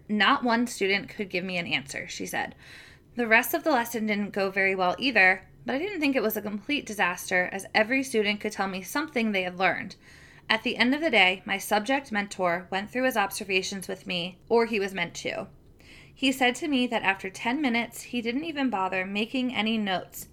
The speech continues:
because he thought it was that bad, and that he will just observe me tomorrow instead.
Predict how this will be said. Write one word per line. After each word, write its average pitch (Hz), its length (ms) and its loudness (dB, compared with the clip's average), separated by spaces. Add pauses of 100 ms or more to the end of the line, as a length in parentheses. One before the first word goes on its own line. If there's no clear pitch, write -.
(160)
because 233 280 -2
he 233 160 -6
thought 208 260 0
it 254 100 -4
was 233 160 -6
that 190 280 0
bad, 170 380 2 (380)
and 220 120 2
that 208 160 4
he 240 140 -6
will 220 140 0
just 214 260 -4
observe 202 360 -4
me 202 120 -6
tomorrow 185 420 -2
instead. 175 480 -4